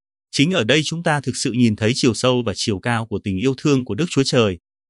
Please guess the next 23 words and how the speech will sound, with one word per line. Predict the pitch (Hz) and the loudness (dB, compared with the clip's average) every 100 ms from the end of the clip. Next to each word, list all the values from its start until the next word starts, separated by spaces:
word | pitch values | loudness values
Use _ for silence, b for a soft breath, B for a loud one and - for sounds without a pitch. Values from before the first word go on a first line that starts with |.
| _ _ | _ _
Vì | 127 | 0
sứ | 123 143 | 2 2
đồ | 165 127 104 | 4 2 2
sẽ | 113 | -2
nói | 123 127 | -2 0
lại | 170 117 | 0 -2
điều | 117 104 | 0 2
đó | 113 127 | 2 2
nhiều | 160 104 | 0 2
lần, | 107 98 - _ _ _ _ - | 2 0 -8 _ _ _ _ -6
và | 95 104 | 0 2
một | 104 107 | 0 -2
cách | 180 180 | -4 0
vinh | 143 135 | 0 2
hiển, | 127 98 85 _ _ _ _ | 2 2 -2 _ _ _ _
như | - 131 131 | 2 4 4
trong | 143 131 | 2 2
đoạn | 120 98 | 0 -2
tám | 101 110 | -4 -2
câu | 156 135 | 0 0
ba | 120 123 | 2 0
mươi | 127 127 | 0 0
hai, | 147 139 | -2 -2